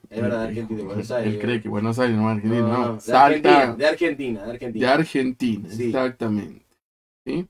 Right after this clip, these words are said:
Speaker 1: Pasa que me quedé con el, con el presidente, <laughs> entonces, digo, Buenos Aires, sí. No, no, de Argentina, de Argentina, y la verdad que, eh, es muy bueno, muy rico para tomarlo,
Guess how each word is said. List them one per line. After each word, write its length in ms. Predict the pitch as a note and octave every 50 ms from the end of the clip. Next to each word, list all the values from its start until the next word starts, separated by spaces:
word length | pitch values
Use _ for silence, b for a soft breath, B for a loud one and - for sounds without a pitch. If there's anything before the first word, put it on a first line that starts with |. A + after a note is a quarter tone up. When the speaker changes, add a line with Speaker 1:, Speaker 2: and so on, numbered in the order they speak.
| _ _ _
Speaker 1:
Pasa 240 | - C3 C#3+ C#3+ C#3+
que 80 | C3+ B2
me 100 | A2+ G2+
quedé 180 | A2 B2+ C3
con 160 | A2+ B2+ A#2+ A2
el, 240 | G2+ G2 F#2+ E2+ - _ _ _
con 120 | F3 F3
el 100 | D3+ B2+
presidente, 880 | A2+ - C#3 C3+ - - - - - C4+ A3+ A#3 A3+ A3 G#3+ A#3 A3 G#3+
<laughs> 40 | -
entonces, 500 | G#3+ - - - C3 G#3+ - F3 F3+ - B B B B B B -
digo, 220 | A3 A3 G#3+ G3+
Buenos 380 | F3+ F3 E3+ F3 F3+ F#3 F3+ -
Aires, 300 | G3+ G3 G3 F#3+ E3+ E3 -
sí. 140 | F#3+ F3 b b b b b b
No, 340 | - C3+ C#3+ C#3+ C#3+ C#3+ C#3 C3+
no, 60 | C3
de 60 | D3
Argentina, 600 | E3 F3 - E3+ D#3+ C#3+ C#3 D3 C3 A2+ G2+ F#2+
de 120 | - -
Argentina, 500 | - F#4+ F#4+ F#4 E3+ E3+ G#3+ A#3+ B3+ B3
y 40 | G#3+
la 120 | E3 D3+ D3
verdad 260 | D3 D#3+ G3+ A3 G#3+
que, 280 | G#3 G3+ G#3+ A3 A3 - _ _ _ _
eh, 580 | - C#3+ E3 F3+ F#3 G3 G3 F#3+ F#3 F#3 F3+ -
es 140 | - F#3+ G3+
muy 220 | G#3+ A#3 C4 B3+ A#3
bueno, 360 | A3+ A3+ A3+ G#3+ G#3+ G#3+ G3
muy 160 | F#3 G3 G3
rico 280 | E3+ F3 F3+ - F3 -
para 220 | D3 C#3 - A2+
tomarlo, 460 | A2 - B3+ D4+ D#4+ - - F#3 F#3